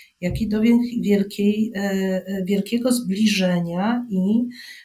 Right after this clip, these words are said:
e, budowy zupełnie innej bliskości. I, e, ja, e,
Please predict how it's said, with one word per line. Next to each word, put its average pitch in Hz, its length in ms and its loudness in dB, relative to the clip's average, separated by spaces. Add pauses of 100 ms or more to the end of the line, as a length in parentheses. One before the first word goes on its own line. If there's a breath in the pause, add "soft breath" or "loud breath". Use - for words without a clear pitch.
(120)
e, 196 240 -4
budowy 190 460 0
zupełnie 202 460 4
innej 175 360 2
bliskości. - 1040 -8 (800 loud breath)
I, 208 400 2
e, 185 100 -8 (120)
ja, 214 360 0
e, 214 360 -10